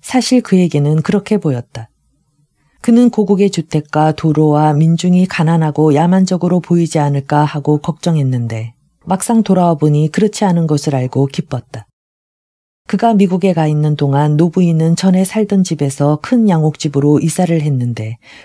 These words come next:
그 집을 보고 더 그렇게 느꼈던 것이다.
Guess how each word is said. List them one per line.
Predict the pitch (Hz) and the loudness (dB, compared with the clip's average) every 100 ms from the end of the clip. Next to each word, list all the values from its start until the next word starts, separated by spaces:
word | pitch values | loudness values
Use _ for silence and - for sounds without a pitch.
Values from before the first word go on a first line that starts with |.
| - | -2
그 | 226 214 | 0 2
집을 | 190 170 | 0 -2
보고 | 151 139 139 147 | -2 -2 0 0
더 | 151 190 | 0 -2
그렇게 | 196 180 170 - | 0 -2 -2 -2
느꼈던 | 160 135 135 - 127 | -2 -2 -6 -4 -6
것이다. | 117 - - 117 | -6 -10 -14 -20